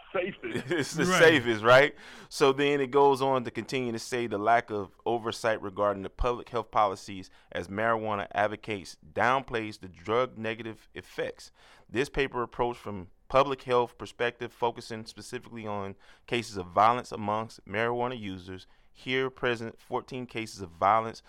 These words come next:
Speaker 2: of chronic marijuana users highlight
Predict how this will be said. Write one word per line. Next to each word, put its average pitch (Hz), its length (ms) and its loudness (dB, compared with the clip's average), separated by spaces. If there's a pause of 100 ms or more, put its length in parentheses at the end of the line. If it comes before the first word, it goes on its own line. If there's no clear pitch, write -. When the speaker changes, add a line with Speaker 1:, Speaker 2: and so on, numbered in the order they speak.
(180)
Speaker 2:
of - 200 -10
chronic 135 380 0
marijuana 120 520 -2
users 101 460 -10 (140)
highlight 104 580 2